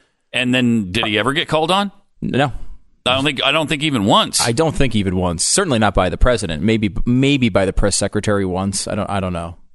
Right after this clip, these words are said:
Speaker 2: Maybe
Speaker 1: But not
Speaker 2: once.
Speaker 1: the, yeah, the president never once called on him.
Speaker 2: No.
Speaker 1: Um, <laughs> so Acosta gets called on all the time, and then he dominates, uh, the questions. You're supposed to get one question, maybe a follow-up. This guy asked,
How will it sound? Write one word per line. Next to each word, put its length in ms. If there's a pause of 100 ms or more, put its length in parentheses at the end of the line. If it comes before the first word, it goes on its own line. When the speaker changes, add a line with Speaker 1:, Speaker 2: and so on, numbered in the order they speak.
(120)
Speaker 2:
Maybe 140
Speaker 1:
But 80
not 280
Speaker 2:
once. 220 (240)
Speaker 1:
the, 200
yeah, 200
the 120
president 460
never 220
once 260
called 220
on 120
him. 140 (100)
Speaker 2:
No. 200 (500)
Speaker 1:
Um, 680 (260)
<laughs> 240
so 240
Acosta 360
gets 160
called 240
on 120
all 140
the 60
time, 380
and 100
then 120
he 80
dominates, 720 (440)
uh, 220
the 120
questions. 600
You're 200
supposed 260
to 60
get 140
one 180
question, 460 (100)
maybe 560
a 60
follow-up. 560
This 180
guy 160
asked, 260